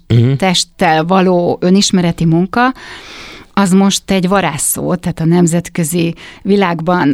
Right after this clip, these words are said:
Speaker 2: nagyon trendi lett, pontosan ezért, mert, ö, mert lejjebb is tud menni,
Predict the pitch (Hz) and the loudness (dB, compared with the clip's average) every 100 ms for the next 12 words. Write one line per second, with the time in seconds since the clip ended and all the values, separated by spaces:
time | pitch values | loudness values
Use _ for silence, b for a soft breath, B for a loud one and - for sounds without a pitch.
0 | - 185 180 160 156 156 175 165 165 156 | 0 0 0 0 -2 -2 0 0 0 -2
1 | 156 175 - - B B B B - 202 | -4 -6 -10 -20 B B B B -4 -2
2 | - 180 170 165 156 147 147 160 - - | -2 -2 -2 -2 -4 -6 -6 -8 -12 -20
3 | B B B B - 165 156 - - 165 | B B B B -2 -2 -2 -8 -8 -6
4 | 165 160 - _ - 175 160 - - 185 | -4 -6 -8 _ -2 0 0 -4 -8 -2
5 | 185 185 175 160 160 - 170 175 185 160 | 0 0 0 -2 -6 -6 0 2 4 4
6 | 151 151 190 | 2 0 -4